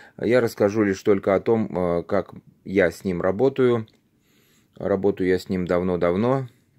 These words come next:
Э, и о плюсах, минусах, э, которые,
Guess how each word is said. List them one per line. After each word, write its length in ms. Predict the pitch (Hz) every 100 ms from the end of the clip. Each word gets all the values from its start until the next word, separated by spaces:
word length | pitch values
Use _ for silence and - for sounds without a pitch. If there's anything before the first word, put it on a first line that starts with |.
| -
Э, 1600 | - - 87 92 85 85 85 87 85 85 50 - 50 50 50 -
и 320 | - 139 139 123
о 380 | 107 104 98
плюсах, 480 | 92 120 120 107 98
минусах, 580 | 101 101 95 - 80 - - - -
э, 160 | - 82
которые, 600 | 90 92 98 90 90 87